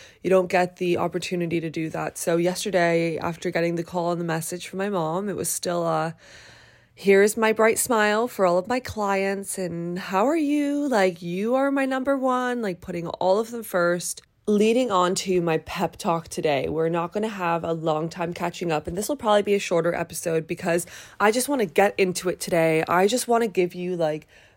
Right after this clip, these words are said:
my processes on life, how I function, how I have really changed my life around.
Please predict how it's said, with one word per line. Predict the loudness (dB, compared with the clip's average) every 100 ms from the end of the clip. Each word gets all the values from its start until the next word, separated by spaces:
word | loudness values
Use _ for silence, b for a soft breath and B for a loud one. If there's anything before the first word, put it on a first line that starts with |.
| _
my | -2 -2
processes | -2 4 4 6 2 2 0 0
on | 0 0 0
life, | 2 2 0 -6
how | -4 2 4 4
I | 2 0
function, | 0 0 -2 -2 0 0
how | -4 0 2 2
I | 2 4 4 2 0 -6 b b b b b b
have | -2 -2 -2
really | 6 6 6 2
changed | -2 -4 -4 -4
my | -6 0
life | 2 2 0
around. | -4 -2 -4 -4 -4 -6 -10